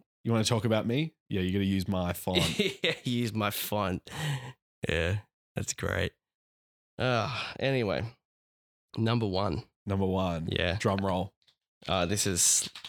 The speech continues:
Speaker 2: you know, this is gonna be, uh, one that everybody knows, I'm sure.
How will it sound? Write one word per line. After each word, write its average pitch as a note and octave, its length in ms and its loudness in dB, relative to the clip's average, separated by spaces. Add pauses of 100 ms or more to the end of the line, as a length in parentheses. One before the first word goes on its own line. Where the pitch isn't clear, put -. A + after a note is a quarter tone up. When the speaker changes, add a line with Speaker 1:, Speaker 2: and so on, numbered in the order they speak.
(360)
Speaker 2:
you E2+ 120 0
know, C#2+ 200 0 (400)
this G#2+ 160 0
is F#2 140 -2
gonna D#2+ 260 0
be, C#2 340 -2
uh, B1+ 220 0 (300)
one E2 220 -2
that E2 140 -2 (140)
everybody A#1+ 680 -4 (180)
knows, - 420 -2
I'm E2+ 140 -2
sure. - 480 -2